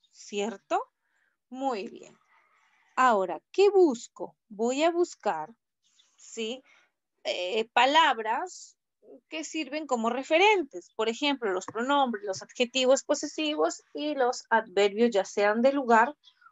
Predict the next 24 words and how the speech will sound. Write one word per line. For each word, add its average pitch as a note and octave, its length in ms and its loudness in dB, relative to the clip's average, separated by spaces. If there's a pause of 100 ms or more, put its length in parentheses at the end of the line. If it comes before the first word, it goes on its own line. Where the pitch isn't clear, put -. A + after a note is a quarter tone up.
(160)
o D4+ 320 6 (120)
de A3+ 180 -2
tiempo. E3 580 -18 (240)
Nada E3+ 380 -12
más. D#4 440 -2 (680)
Dice, A#3 360 -4
"Se C4+ 320 4
pelearon". A#3+ 680 4
Ah, B3 300 0
mira, D#3+ 300 -6
ve, C3+ 180 -12
aquí A#3 400 -2
hay A#3 220 6
un A#3 120 2
pronombre G3+ 640 0 (640)
personal. F3+ 640 -2 (680)
Rondábanle. G3 1500 2 (840)
Creo F#3+ 200 -8
que F#3+ 120 -12
por G3 180 -6
aquí G3 300 -6
hay F#3+ 240 -2
otro. G3+ 400 -2
Rondábanle. F3+ 1300 2